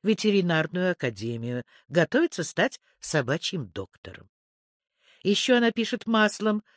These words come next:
жуткие картины, почему-то моментально продающиеся.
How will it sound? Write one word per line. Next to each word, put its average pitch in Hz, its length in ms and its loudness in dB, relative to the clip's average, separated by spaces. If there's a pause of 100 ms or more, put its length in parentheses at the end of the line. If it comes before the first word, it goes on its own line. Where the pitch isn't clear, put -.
(160)
жуткие 269 460 2
картины, 139 840 -2 (300)
почему-то 240 480 0 (240)
моментально 247 840 2
продающиеся. 247 1040 -8